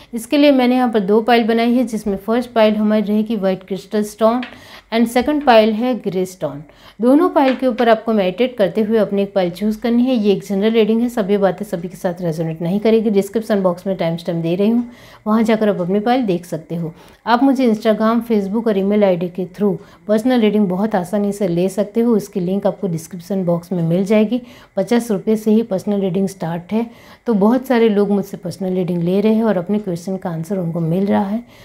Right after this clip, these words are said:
तो आप भी मुझसे आसानी से जुड़ सकते हो और आपके क्वेश्चन के उपाय भी आपको मिलेंगे, इतना याद रखो। अब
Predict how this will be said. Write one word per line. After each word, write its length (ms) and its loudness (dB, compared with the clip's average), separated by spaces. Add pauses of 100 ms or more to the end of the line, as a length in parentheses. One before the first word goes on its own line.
(140)
तो 60 2
आप 120 6
भी 140 2
मुझसे 300 2
आसानी 420 0
से 180 0
जुड़ 200 -2
सकते 320 -6
हो 180 -2 (400)
और 360 2
आपके 280 -6
क्वेश्चन 460 -4
के 220 0
उपाय 300 -6
भी 220 -6
आपको 400 -4
मिलेंगे, 600 -4 (480)
इतना 240 -4
याद 320 -4
रखो। 320 -10 (500)
अब 320 0